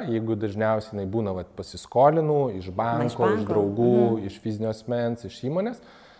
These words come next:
Speaker 1: paskola yra, va, tas, vat, vat, ir teisiškai, ir juridiškai, jeigu žiūrėti, aš turiu ją atiduoti.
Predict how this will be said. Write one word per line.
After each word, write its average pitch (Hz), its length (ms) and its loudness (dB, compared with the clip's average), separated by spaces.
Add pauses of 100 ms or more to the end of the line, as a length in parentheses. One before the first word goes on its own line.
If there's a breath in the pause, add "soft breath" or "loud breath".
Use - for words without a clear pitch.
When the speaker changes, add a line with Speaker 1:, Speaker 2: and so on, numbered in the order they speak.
(200 loud breath)
Speaker 1:
paskola 113 480 4
yra, 135 240 6
va, 110 100 0
tas, 107 300 -6
vat, - 180 -8
vat, 104 220 -8
ir 98 480 -2
teisiškai, 135 560 -2
ir 98 80 -4
juridiškai, 147 400 -4
jeigu 127 160 -2
žiūrėti, 123 400 2
aš 110 180 -6
turiu 113 220 2
ją 107 160 4
atiduoti. 92 500 -8